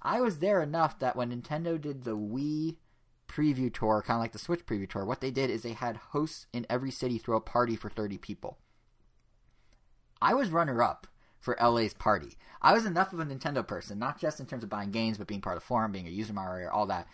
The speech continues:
that Nintendo's people sent me a long, long, long, long, long survey about being the guy that hosted the preview event for the Wii. Which, if you stop and think about it, is kind of insane. I ended up getting runner-up to a guy I knew, so I still gotta go, and it was really cool, and he was the better choice to win, honestly, 'cause,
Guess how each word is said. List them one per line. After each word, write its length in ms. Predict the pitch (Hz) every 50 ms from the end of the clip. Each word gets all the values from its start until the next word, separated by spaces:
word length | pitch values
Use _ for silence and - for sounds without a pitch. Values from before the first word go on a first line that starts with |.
| - - - _ _
that 140 | - 123 120
Nintendo's 380 | 127 127 123 - 156 170 180 170
people 240 | - 165 165 143 127
sent 180 | - - 135 123
me 60 | 110
a 60 | 92
long, 720 | 85 87 87 113 156 185 190 175 165 143 127 117 101 92 87
long, 460 | 82 85 95 113 127 127 120 113 101
long, 240 | 95 101 110 110 92
long, 200 | 87 101 107 95
long 200 | 87 101 101 87
survey 520 | - - 110 110 110 90 90 85 82 82 - - - - _ _ _
about 460 | - 92 90 98 101 95 92 90 - - - - - _ _ _ _ _ _
being 300 | - 127 147 156 165 160
the 60 | 147
guy 260 | 123 127 123 123 123 117
that 180 | 104 87 - - - - -
hosted 640 | 113 139 143 139 - - - 123 113 104 95 95 -
the 140 | 101 107 101
preview 400 | - - - 123 120 113 113 107
event 260 | 101 104 101 101 -
for 140 | - 110 98
the 100 | 92 87
Wii. 300 | 85 85 85 - - - - _ _ _ _ _ _ _ _ _ _ _ _ _ _ _
Which, 300 | - 127 131 123 - -
if 120 | 135 131 131
you 80 | 131
stop 200 | - - 165 156
and 100 | 147 127
think 100 | 131 117
about 80 | 107 92
it, 20 | 90
is 60 | -
kind 160 | - 101 92
of 60 | 80
insane. 320 | 71 69 - 87 - - - - - - _ _ _ - -
I 140 | 117 127
ended 160 | 135 147 160 147
up 60 | -
getting 320 | 151 139 135 127 123 113
runner-up 360 | 107 110 110 107 107 101 - -
to 100 | - 107
a 20 |
guy 200 | 98 101 92 85
I 20 | 85
knew, 260 | 90 107 110 101 87
so 120 | - 95
I 20 | 92
still 140 | - 104
gotta 140 | 95 92 92
go, 100 | 90 90
and 100 | 87 87
it 40 | 85
was 80 | 82 87
really 140 | 87 85 82
cool, 240 | - - 92 90 87
and 100 | 87 87
he 260 | 82 117 113 110 104
was 280 | 92 95 98 95 90 -
the 80 | -
better 200 | 87 90 87 85
choice 280 | 80 - 90 85 82 -
to 100 | - -
win, 160 | 85 90 87 82
honestly, 360 | 80 80 76 - - 69 69
'cause, 320 | - - - - - -